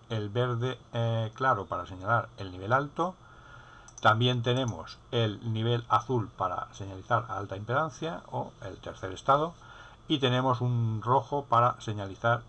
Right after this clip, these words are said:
que ha habido un error, que tenemos ahí un, un, un estado que, pues, no podemos definir. Bien, vamos a dejar esto en tres estados como,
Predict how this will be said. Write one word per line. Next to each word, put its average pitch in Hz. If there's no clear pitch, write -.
que 104
ha 104
habido 104
un 101
error, -
que 110
tenemos 104
ahí 110
un, 107
un, 104
un 113
estado 120
que, 107
pues, 101
no 101
podemos 95
definir. -
Bien, 95
vamos 101
a 95
dejar 92
esto -
en 101
tres 95
estados -
como, 101